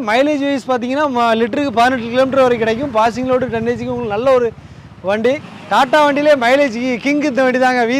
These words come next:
தேர்ட்டி. நல்ல ஒரு பெஸ்ட்டான வண்டியா இருக்கும். இந்த வண்டியை பார்க்கணும் விரும்புங்க, நம்ம ஏ என் ஆர் கார்ஸ் வாங்க. ஒரே ஓனருங்க, வண்டி இருபத்தொன்னு மாடலுங்க. வண்டிக்கு விலை நம்ம ஆறு லட்சத்தி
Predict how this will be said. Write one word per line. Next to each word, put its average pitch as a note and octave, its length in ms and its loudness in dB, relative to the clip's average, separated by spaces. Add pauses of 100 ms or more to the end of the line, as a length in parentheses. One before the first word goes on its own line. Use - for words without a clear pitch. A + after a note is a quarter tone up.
தேர்ட்டி. G#3+ 300 0
நல்ல A#3 240 2
ஒரு G#3+ 520 4
பெஸ்ட்டான B3+ 420 0
வண்டியா A#3 240 0
இருக்கும். A#3+ 200 -2
இந்த B3 120 -2
வண்டியை A#3+ 300 0
பார்க்கணும் A#3+ 380 0
விரும்புங்க, A#3+ 240 -4
நம்ம A#3+ 160 -2
ஏ A3+ 140 0
என் B3 100 -2
ஆர் A#3+ 160 0
கார்ஸ் G#3 280 -4
வாங்க. G#3+ 240 -6 (440)
ஒரே B3+ 260 4
ஓனருங்க, C4+ 520 2
வண்டி B3+ 340 0
இருபத்தொன்னு C4+ 380 0
மாடலுங்க. B3 320 2
வண்டிக்கு B3 380 0
விலை B3 180 4
நம்ம B3 180 0
ஆறு B3 300 2
லட்சத்தி B3 220 -2